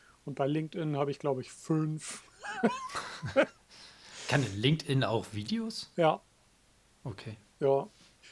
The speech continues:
Speaker 1: Naja, die bauen ja sich sowieso alle einander nach. Also irgendwann haben die alle immer alles. Also dass sie, die bauen auch alle immer Clubhouse ein, ähm, und, äh, naja, ja, muss man sich nicht wundern.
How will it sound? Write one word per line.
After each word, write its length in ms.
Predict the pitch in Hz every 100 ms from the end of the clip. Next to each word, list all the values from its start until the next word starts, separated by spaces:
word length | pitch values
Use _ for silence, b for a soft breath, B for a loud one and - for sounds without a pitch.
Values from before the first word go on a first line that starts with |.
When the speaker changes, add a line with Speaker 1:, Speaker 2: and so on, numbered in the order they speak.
| B
Speaker 1:
Naja, 180 | 143 151
die 100 | 156
bauen 260 | 151 165 196
ja 180 | 175 175
sich 200 | 156 -
sowieso 480 | 165 156 170 190 202
alle 460 | 156 151 151 143 -
einander 560 | - 139 135 135 131 127
nach. 540 | 139 123 113 - -
Also 540 | 285 156 143 139 139 -
irgendwann 560 | 208 160 156 151 156 147 _ _ _ _ -
haben 200 | 143 156
die 140 | 156 156
alle 360 | 156 160 165
immer 460 | 208 180 151 165 -
alles. 440 | 135 131 110 - _ -
Also 200 | 143 131
dass 180 | 135 -
sie, 200 | 160 147
die 160 | 143
bauen 260 | 135 147 165
auch 180 | 151 147
alle 200 | 156 170
immer 220 | 190 160 147
Clubhouse 560 | 151 147 151 143 135
ein, 400 | 147 143 151 151 269
ähm, 400 | 156 139 135 131 _ -
und, 440 | 160 - 214 - _ B B B B B
äh, 220 | 156 143 131
naja, 320 | 147 147 117 - _ _ _ _ -
ja, 240 | 139 110 - - _ _ -
muss 120 | 147
man 140 | 156
sich 140 | 147 151
nicht 180 | 147
wundern. 340 | 143 139 127